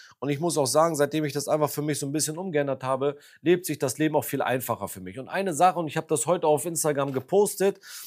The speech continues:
und das habe ich dann erstmal nochmal einem Mitglied erzählt, und das will ich euch auch nochmal erzählen, und das hat auch sich einiges bei mir geändert.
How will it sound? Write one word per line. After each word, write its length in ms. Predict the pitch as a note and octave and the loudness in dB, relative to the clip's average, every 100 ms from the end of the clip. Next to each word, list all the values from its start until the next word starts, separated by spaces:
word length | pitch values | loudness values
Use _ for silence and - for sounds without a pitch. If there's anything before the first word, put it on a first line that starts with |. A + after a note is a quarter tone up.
| - | -10
und 280 | - C#3+ D3 | 2 4 6
das 140 | C#3+ D3+ | 6 6
habe 140 | D#3 | 4
ich 60 | D3+ | 2
dann 120 | D3 | 0
erstmal 280 | D3 C#3+ C#3+ | 0 2 2
nochmal 260 | C3+ C3+ | 4 4
einem 180 | C3 C3 | 2 2
Mitglied 380 | F3+ G3 F3 F3 | 2 2 -2 0
erzählt, 560 | D#3+ - D#3+ E3 E3 - - | 2 2 4 4 2 -8 -12
und 100 | B2 | 0
das 120 | C3 B2 | 0 2
will 120 | D3 | 0
ich 100 | D3 | 2
euch 160 | B2 | 2
auch 80 | D3 | 4
nochmal 240 | F3+ D#3+ D3 | 4 6 6
erzählen, 320 | C#3+ - D3+ | 6 2 2
und 80 | C3+ | 2
das 160 | B2 | 4
hat 160 | D3 - | 4 6
auch 320 | F3 F#3+ - | 8 8 4
sich 260 | C3 C3+ - | -6 -4 2
einiges 440 | F#3+ G3+ F3 D#3+ | 2 4 0 2
bei 100 | E3 | 2
mir 160 | E3 D#3+ | 2 2
geändert. 440 | D3+ D3+ D3+ | 2 4 4